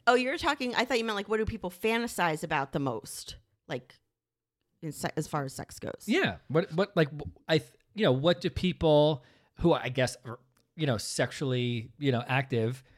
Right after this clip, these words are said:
Speaker 2: are probably practicing oral sex already. So what is, like
Speaker 1: Yeah, but you can be practicing and still fantasize about it all the time if that's,
Speaker 2: I,
Speaker 1: like, what
Speaker 2: I,
Speaker 1: turns
Speaker 2: I,
Speaker 1: you on.
Speaker 2: maybe, maybe I should say fantasies that aren't in the norm.
Speaker 1: Okay.
Speaker 2: Maybe.
Speaker 1: Oh.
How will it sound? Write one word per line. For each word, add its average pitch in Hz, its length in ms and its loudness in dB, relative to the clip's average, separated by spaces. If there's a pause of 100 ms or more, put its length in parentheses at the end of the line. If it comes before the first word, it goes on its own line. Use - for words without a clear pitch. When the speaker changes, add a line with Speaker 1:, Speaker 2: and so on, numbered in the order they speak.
(300)
Speaker 2:
are 156 120 4
probably 151 500 2
practicing 135 460 0
oral 123 200 0
sex - 260 -2
already. 127 400 2
So 123 180 0
what 131 240 2
is, 135 380 0
like 139 160 2 (140)
Speaker 1:
Yeah, 302 80 -4
but 190 80 0
you 185 80 -2
can 202 160 -6
be 185 100 -8
practicing 196 460 -8
and 175 100 -6
still 180 200 -6
fantasize 147 540 -6
about 135 200 -8
it 143 60 -8
all 147 120 -10
the 156 80 -10
time 143 240 -10
if 165 100 -8
that's, 147 160 -4
Speaker 2:
I, 185 80 8
Speaker 1:
like, 139 80 2
what 175 100 0
Speaker 2:
I, 175 40 4
Speaker 1:
turns 170 260 0
Speaker 2:
I, 135 60 4
Speaker 1:
you 139 80 2
on. 160 80 -2
Speaker 2:
maybe, 185 360 2
maybe 165 200 -4
I 165 40 -2
should 143 140 -8
say 151 180 -4 (200)
fantasies 165 840 -2
that 131 380 0 (140)
aren't 139 540 0 (180)
in 139 180 -4
the 123 120 0
norm. 127 760 -2
Speaker 1:
Okay. 180 500 -2
Speaker 2:
Maybe. 214 500 -2
Speaker 1:
Oh. 151 180 -14